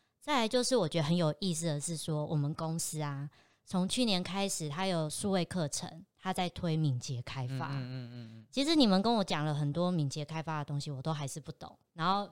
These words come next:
Speaker 1: 就反-，
Speaker 2: <laughs>
Speaker 1: 反而公司推出的课程，它讲得超仔细的，我反而比较略懂，略懂。但是呢，
Speaker 2: 哦。
Speaker 1: 没有实际应用，还是不懂。
Speaker 2: 了解。
Speaker 1: 这也是为什么我们今天找了一个
Speaker 2: 对，那我觉得今天有趣的是，因为今天我们主题大家主-，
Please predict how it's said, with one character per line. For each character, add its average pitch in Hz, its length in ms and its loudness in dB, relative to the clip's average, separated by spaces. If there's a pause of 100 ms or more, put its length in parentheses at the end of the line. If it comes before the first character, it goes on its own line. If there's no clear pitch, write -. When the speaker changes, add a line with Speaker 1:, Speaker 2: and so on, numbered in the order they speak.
Speaker 1:
就 190 200 2
反-， 160 180 -4
Speaker 2:
<laughs> - 60 2
Speaker 1:
反 170 180 2
而 190 100 2
公 233 280 4
司 240 140 2
推 233 200 2
出 220 160 -2
的 196 120 2
课 214 240 4
程， 165 180 2
它 196 100 4
讲 151 180 2
得 147 40 2
超 160 200 0
仔 151 180 -6
细 156 200 -2
的， 139 140 -2
我 147 80 -4
反 151 160 -4
而 139 80 -2
比 147 80 -4
较 156 340 -2 (480)
略 233 200 0
懂， 135 260 -4
略 165 160 -2
懂。 147 180 -10
但 240 160 2
是 247 260 4
呢， 220 240 4
Speaker 2:
哦。 - 100 -6
Speaker 1:
没 185 60 -2
有 180 100 0
实 - 120 -10
际 180 200 -6
应 170 120 -2
用， 165 140 2 (160)
还 147 300 -6
是 185 180 -2
不 - 160 -10
懂。 - 240 -12
Speaker 2:
了 240 60 -20
解。 - 60 -20 (640)
Speaker 1:
这 320 80 -8
也 202 140 2
是 226 520 4
为 214 140 0
什 170 120 -2
么 151 80 0
我 143 40 0
们 147 140 0
今 175 180 -2
天 180 200 0
找 147 160 -4
了 135 120 -4
一 143 100 -6
个 151 380 -6 (360)
Speaker 2:
对， 139 320 4
那 247 100 2
我 185 80 4
觉 151 60 -2
得 143 80 -2
今 180 80 -6
天 196 80 -2
有 131 120 -2
趣 156 160 -6
的 127 160 -2
是， 120 260 -6 (120)
因 170 60 -8
为 185 40 -4
今 - 20 -4
天 190 100 0
我 156 40 4
们 113 220 -4 (300)
主 123 100 -18
题 117 140 -6
大 135 180 0
家 123 60 -4
主-， 127 180 -6